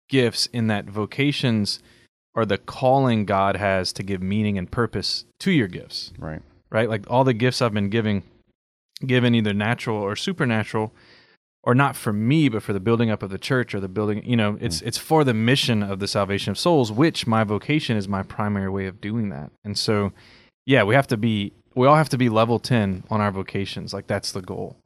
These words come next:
Speaker 1: If we're level four on finger painting or something else, that's okay.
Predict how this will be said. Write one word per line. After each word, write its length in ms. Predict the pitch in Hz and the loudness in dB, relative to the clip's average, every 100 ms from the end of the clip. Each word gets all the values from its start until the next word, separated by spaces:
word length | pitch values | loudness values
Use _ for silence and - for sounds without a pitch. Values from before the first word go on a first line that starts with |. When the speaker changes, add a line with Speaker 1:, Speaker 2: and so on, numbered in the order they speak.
| _ _ _ _ - | _ _ _ _ -14
Speaker 1:
If 120 | - | 0
we're 80 | 127 | 4
level 240 | 127 127 | 6 4
four 320 | - 127 123 113 | 2 2 4 2
on 80 | |
finger 300 | - 123 117 | 2 0 0
painting 400 | - 117 107 101 | -2 -2 0 -2
or 100 | 98 | -4
something 320 | - 107 101 98 | -6 -6 -4 -4
else, 340 | 95 - - - _ _ _ _ | -4 -6 -12 -16 _ _ _ _
that's 220 | 113 - | -4 0
okay. 400 | 113 - 117 87 | -2 0 0 0